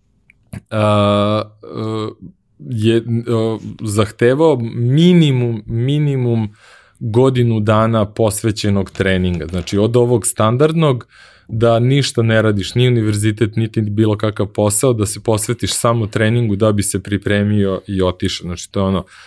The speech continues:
a ja sam već bio u nekom programu. Znači, e, ovo bi, ovo je za mene bio veliki uspeh, ali tek sam, tek je trebalo da gađam neku,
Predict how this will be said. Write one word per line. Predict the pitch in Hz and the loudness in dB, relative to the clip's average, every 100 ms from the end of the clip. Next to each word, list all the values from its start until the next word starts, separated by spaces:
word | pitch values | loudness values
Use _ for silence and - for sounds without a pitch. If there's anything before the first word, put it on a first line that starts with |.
| - - - | -20 -20 -8
a | 104 | 0
ja | 107 117 | 4 4
sam | 120 135 | 2 2
već | 127 117 | 2 0
bio | 113 135 131 | 2 4 6
u | 123 | 4
nekom | 123 117 - 110 | 2 0 -2 -2
programu. | 117 110 92 85 85 87 - | 2 2 2 -2 -2 -8 -8
Znači, | 104 101 - 107 104 - - - _ | -4 -4 0 2 2 -2 -20 -20 _
e, | 113 104 107 - - _ - - | -4 -2 -2 -2 -8 _ -20 -4
ovo | 117 110 123 | 2 4 4
bi, | 120 120 117 | 4 2 4
ovo | 113 117 127 | 2 4 2
je | |
za | 117 | 2
mene | 120 123 123 | 2 2 2
bio | 127 131 | 4 2
veliki | 117 123 135 123 110 | 4 4 2 0 0
uspeh, | 107 107 - - 156 - | 0 0 -2 -2 -2 -2
ali | - 113 110 107 | -2 0 0 0
tek | 131 127 | 0 0
sam, | - 131 123 104 - | -4 -2 -2 -6 -4
tek | 127 127 | -2 -2
je | |
trebalo | 113 127 127 123 113 | 2 2 4 2 2
da | 110 | 0
gađam | 107 120 113 110 110 | 2 0 0 -2 -2
neku, | 110 107 - 110 104 | -2 -2 -2 0 0